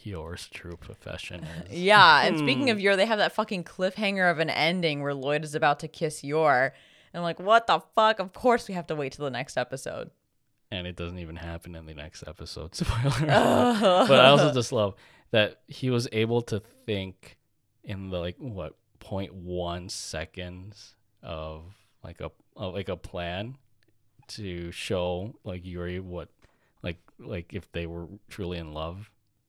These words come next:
Speaker 2: Wait, what was it?
Speaker 1: Like, he, he thinks up the plan to kiss Yor in, like, point one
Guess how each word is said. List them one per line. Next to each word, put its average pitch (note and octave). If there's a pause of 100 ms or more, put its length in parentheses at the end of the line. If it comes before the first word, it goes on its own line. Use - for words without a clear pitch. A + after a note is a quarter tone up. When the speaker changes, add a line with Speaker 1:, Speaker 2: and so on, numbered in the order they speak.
(120)
Speaker 2:
Wait, F#3
what F3
was C4
it? A4 (420)
Speaker 1:
Like, C3
he, D#3+
he D#3
thinks D#3+ (100)
up B2 (140)
the B2
plan A2
to G#2+
kiss -
Yor F#2
in, E2+
like, E2 (320)
point F#2
one E2+